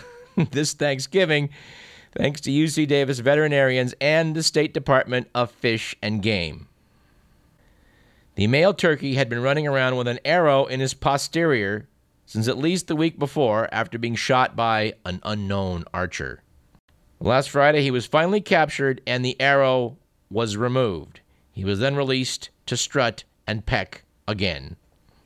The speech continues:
But the best part of this story, which unfortunately I cannot <laughs> perhaps convey adequately, was the photo that accompanied it. There appear to be at least four and possibly five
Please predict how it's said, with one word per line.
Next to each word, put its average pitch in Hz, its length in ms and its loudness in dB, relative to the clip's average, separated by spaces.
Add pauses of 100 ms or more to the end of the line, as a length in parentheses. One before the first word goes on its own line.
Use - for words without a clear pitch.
(1080)
But 120 100 -6
the 117 80 -4
best 175 240 2
part 165 160 4
of 131 60 0
this 139 100 -4
story, 120 240 0
which 113 160 -6
unfortunately 113 480 -4
I 107 60 -4
cannot 117 380 -4
<laughs> - 40 -20
perhaps - 420 -4
convey 123 380 -2
adequately, 120 600 -2 (480)
was 110 160 2
the 117 160 2
photo 170 420 4
that 123 140 0
accompanied 104 500 -4
it. 71 140 -8 (760)
There 131 160 4
appear 185 240 0
to 175 60 0
be 160 200 0
at 139 160 -2
least 185 260 -2
four 175 300 4
and 156 140 0
possibly 170 500 0
five 147 720 4